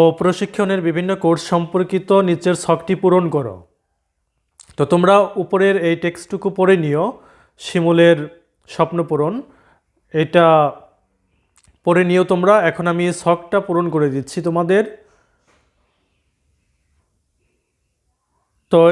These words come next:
এখানে এসএসসি ভোকেশনাল কোর্সের নাম, কোর্সের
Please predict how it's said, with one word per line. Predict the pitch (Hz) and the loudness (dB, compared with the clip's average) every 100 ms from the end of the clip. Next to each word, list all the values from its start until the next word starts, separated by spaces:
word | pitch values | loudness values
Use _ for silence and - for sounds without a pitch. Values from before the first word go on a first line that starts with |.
| 175 | 2
এখানে | 175 196 196 175 214 - _ _ _ | -2 -2 -2 -2 -4 -12 _ _ _
এসএসসি | 190 202 190 190 - 214 | -2 -2 -4 -6 -2 -2
ভোকেশনাল | 190 147 - 208 185 151 104 95 - | -2 -4 0 0 0 -4 -6 -14 -4
কোর্সের | 165 - 160 | -4 -2 -2
নাম, | 143 180 285 _ _ _ _ | -2 -4 -8 _ _ _ _
কোর্সের | 180 180 196 | -2 0 -2